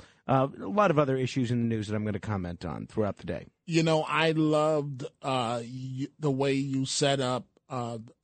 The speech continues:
Speaker 2: the affirmative action argument last
Speaker 1: Oh,
Speaker 2: night,
Speaker 1: thanks.
Speaker 2: in
Speaker 1: And, uh,
Speaker 2: which
Speaker 1: reparations, uh,
Speaker 2: Uh, right, right,
Speaker 1: yeah.
Speaker 2: right, reparations. See, see, look at
Speaker 1: But,
Speaker 2: that.
Speaker 1: I mean, it did lead to an
Speaker 2: <laughs>
Speaker 1: affirmative
Speaker 2: Right, right.
Speaker 1: action
Speaker 2: And
Speaker 1: argument,
Speaker 2: so,
Speaker 1: certainly.
Speaker 2: and so I, I just wanna stay,
Speaker 1: Do you want a
Speaker 2: I just
Speaker 1: couple of
Speaker 2: wanna
Speaker 1: bucks?
Speaker 2: stay
Speaker 1: Is this where this is going?
Speaker 2: <laughs>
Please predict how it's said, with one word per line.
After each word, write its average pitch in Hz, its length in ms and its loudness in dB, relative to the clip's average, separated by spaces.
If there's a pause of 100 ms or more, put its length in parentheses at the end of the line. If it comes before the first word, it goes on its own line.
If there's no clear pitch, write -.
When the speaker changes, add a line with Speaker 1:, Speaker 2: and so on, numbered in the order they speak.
(100)
Speaker 2:
the 143 220 0
affirmative 143 500 2
action 131 460 -2
argument 135 600 -2
last 131 360 -2
Speaker 1:
Oh, - 20 2
Speaker 2:
night, 135 280 6
Speaker 1:
thanks. 185 300 4
Speaker 2:
in 143 120 2
Speaker 1:
And, 135 100 0
uh, 143 140 6
Speaker 2:
which 131 100 0
Speaker 1:
reparations, 151 800 2
uh, 160 220 0
Speaker 2:
Uh, - 40 -4
right, 185 280 4
right, 160 200 -4
Speaker 1:
yeah. 131 160 0
Speaker 2:
right, 135 220 0
reparations. 131 760 -4
See, 127 180 -10
see, - 180 -6
look 139 160 -2
at 127 60 -4
Speaker 1:
But, 156 240 4
Speaker 2:
that. 156 100 6
Speaker 1:
I 156 100 6
mean, 160 100 6
it 160 120 0
did 185 140 4
lead 175 320 0
to 123 160 0
an 120 80 0
Speaker 2:
<laughs> - 0 -
Speaker 1:
affirmative 117 460 2
Speaker 2:
Right, 185 40 2
right. 160 120 4
Speaker 1:
action 214 200 -8
Speaker 2:
And 196 80 -4
Speaker 1:
argument, 196 160 2
Speaker 2:
so, 226 280 4
Speaker 1:
certainly. 208 180 0
Speaker 2:
and 185 100 -2
so 190 180 4
I, 180 300 4
I 185 120 4
just 185 260 0
wanna 165 220 0
stay, 151 420 2
Speaker 1:
Do 139 60 2
you 151 40 6
want 156 200 4
a - 20 2
Speaker 2:
I 151 40 2
just 156 140 6
Speaker 1:
couple 156 100 4
of 151 60 4
Speaker 2:
wanna 147 140 6
Speaker 1:
bucks? 165 100 0
Speaker 2:
stay 151 80 0
Speaker 1:
Is 127 80 -2
this 135 160 2
where 143 140 2
this 220 180 4
is 127 80 -4
going? 170 360 4
Speaker 2:
<laughs> - 40 0